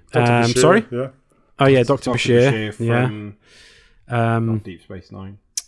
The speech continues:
Speaker 2: from, uh, it is Deep
Speaker 3: Yeah, it
Speaker 2: Space
Speaker 3: was
Speaker 2: Nine.
Speaker 3: Deep
Speaker 2: Yeah,
Speaker 3: Space
Speaker 2: yeah, it was
Speaker 3: Nine,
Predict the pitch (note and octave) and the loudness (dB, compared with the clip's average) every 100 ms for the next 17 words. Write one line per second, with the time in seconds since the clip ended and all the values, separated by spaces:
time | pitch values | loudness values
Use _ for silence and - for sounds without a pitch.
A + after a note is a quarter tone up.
0 | _ _ - - A2+ A2 A2 A2 G#2+ G#2+ | _ _ -12 -4 -2 -2 -2 -4 -4 -6
1 | G#2+ - A2+ G#2 G2 G2 G2 G2 F#2+ C#3+ | -8 -10 -12 -10 -10 -10 -12 -12 -14 -10
2 | C4 D4 G#2 G2+ C3+ C#3 G2 F#2+ F3+ F#3 | -10 -8 -8 -4 -4 -2 -4 -2 0 2
3 | A2+ E3+ C#3+ | 4 4 2